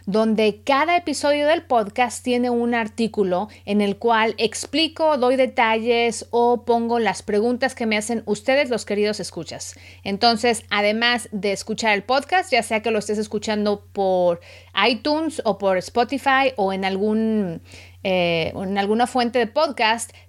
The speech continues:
también lo puedes escuchar y lo puedes ver en YouTube. En YouTube sale los miércoles la versión en video del mismo podcast. Y también puedes ir a mi sitio de internet. En el día de hoy el capítulo es ochenta, entonces sería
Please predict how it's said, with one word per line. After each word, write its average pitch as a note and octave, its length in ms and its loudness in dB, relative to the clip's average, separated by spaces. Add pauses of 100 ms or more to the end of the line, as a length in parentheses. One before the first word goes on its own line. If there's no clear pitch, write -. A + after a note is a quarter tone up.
también A#3 320 2
lo C4+ 100 0
puedes C#4 240 2
escuchar C4+ 640 -2
y A3+ 120 0
lo A3 120 2
puedes A3+ 480 0
ver C4 400 0
en G3+ 300 -2
YouTube. C4 500 0 (140)
En F#3+ 200 -4
YouTube A3 300 -2
sale A3+ 240 0
los G3 260 0
miércoles A#3+ 520 -2
la G#3 100 2
versión F#3+ 340 0
en G#3+ 100 0
video B3+ 340 4
del G#3 240 0
mismo F#3+ 320 -4
podcast. G#3+ 580 0 (380)
Y E4 220 0
también C#4 480 0
puedes C4 380 0
ir B3+ 300 -2
a G3 360 -2
mi F#3+ 200 -6
sitio A3+ 280 -2
de B3+ 40 0
internet. C#4 460 0 (100)
En F#3 160 -6
el F3 180 -4
día G3 220 2
de B3 140 2
hoy A3+ 240 4
el G#3 100 -2
capítulo G3+ 400 -4
es A3+ 160 -2
ochenta, A3+ 460 0
entonces A3+ 360 -4
sería G#3+ 400 0